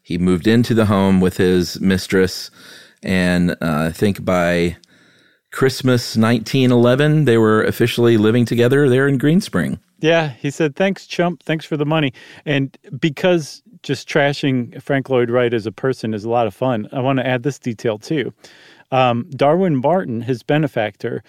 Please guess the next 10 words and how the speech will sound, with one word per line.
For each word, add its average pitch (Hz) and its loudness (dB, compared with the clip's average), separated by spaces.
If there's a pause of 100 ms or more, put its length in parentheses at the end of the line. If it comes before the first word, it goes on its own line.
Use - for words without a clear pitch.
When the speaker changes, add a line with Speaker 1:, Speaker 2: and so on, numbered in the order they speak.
(200)
Speaker 2:
over 156 2
the 135 0
course 151 0
of, 120 -6
uh, 123 -4
Frank 135 -4
Lloyd 123 0
Wright's 123 -2
career, 135 -4 (340)
lent 185 -2